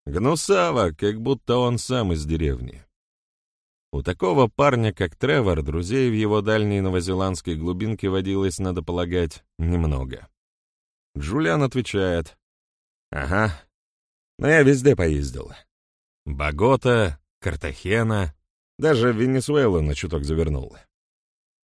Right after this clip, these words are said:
«Ты австралиец», замечает Тревор с толикой удивления. «Откуда?» «Мельбурн». «Фига се.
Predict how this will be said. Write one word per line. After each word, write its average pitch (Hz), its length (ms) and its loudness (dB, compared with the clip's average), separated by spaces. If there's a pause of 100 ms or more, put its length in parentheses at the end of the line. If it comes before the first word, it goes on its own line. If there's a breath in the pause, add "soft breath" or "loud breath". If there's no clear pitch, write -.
(260)
«Ты 95 80 -4
австралиец», 107 1080 -4 (340)
замечает 78 640 -2
Тревор 85 380 -2
с - 140 -12
толикой 76 500 -2
удивления. 73 640 -6 (840)
«Откуда?» 92 720 -2 (960)
«Мельбурн». 73 560 0 (800)
«Фига 69 420 -6
се. 78 360 -6